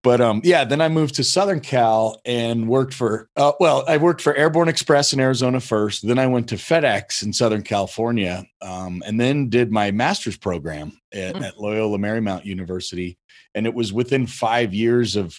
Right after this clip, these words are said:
Speaker 1: undergrad graduation. And so ten of the eighteen courses actually transferred, which I had no <laughs> idea that was actually possible. And luckily I made it under the wire. So I could only go, I,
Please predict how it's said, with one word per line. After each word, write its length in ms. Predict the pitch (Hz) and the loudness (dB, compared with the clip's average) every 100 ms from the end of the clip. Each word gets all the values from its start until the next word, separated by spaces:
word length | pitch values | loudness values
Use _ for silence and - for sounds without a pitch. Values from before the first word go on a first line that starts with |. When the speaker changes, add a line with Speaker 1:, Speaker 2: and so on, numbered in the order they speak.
| - | -4
Speaker 1:
undergrad 680 | 143 160 101 107 92 95 82 | -2 -2 -2 -4 -4 -6 -6
graduation. 720 | 98 90 87 82 - 95 120 _ _ _ _ _ _ _ | -6 -6 -8 -8 -8 -10 -12 _ _ _ _ _ _ _
And 220 | 117 117 - | -4 -2 -2
so 500 | 127 110 107 104 - | 0 2 0 -2 -6
ten 380 | - - 143 139 | -12 -4 -2 0
of 160 | 127 104 | -2 -2
the 200 | 120 110 | -4 -4
eighteen 680 | 117 - - 120 113 110 | -4 -4 -2 0 0 -2
courses 1120 | - - - 127 147 135 110 98 98 92 - - _ _ _ _ | -6 -16 -4 0 0 0 -4 -4 -4 -6 -8 -12 _ _ _ _
actually 480 | 117 120 - 120 104 | -6 -6 -6 -6 -6
transferred, 680 | - - 127 139 143 - - - - _ _ _ _ _ 110 | -8 -6 -2 -2 -4 -12 -20 -20 -20 _ _ _ _ _ -4
which 320 | 120 - - _ | -4 -4 -12 _
I 160 | 110 117 | -2 -2
had 260 | 120 117 98 | 0 -2 -2
no 160 | 107 104 | -4 -6
<laughs> 80 | - | -2
idea 500 | 175 95 - - 180 | -2 -2 -6 0 0
that 200 | 117 160 | 2 2
was 140 | 127 120 | 2 0
actually 420 | 123 - 120 117 | 0 -2 -4 -4
possible. 680 | 104 120 120 123 104 104 - - - - | 0 0 0 -4 -4 -4 -6 -16 -16 -4
And 220 | 110 107 | -2 0
luckily 360 | 107 110 113 98 | 0 0 0 0
I 60 | |
made 260 | 98 101 101 | 0 -2 -2
it 120 | 95 | -2
under 240 | 101 95 87 | -2 -4 -4
the 100 | 85 | -4
wire. 320 | 95 104 90 | -2 -2 -4
So 180 | - 90 | -8 -8
I 120 | 87 | -10
could 180 | - 90 | -12 -12
only 240 | 85 87 | -10 -10
go, 300 | 73 87 87 | -10 -12 -12
I, 120 | 98 | -14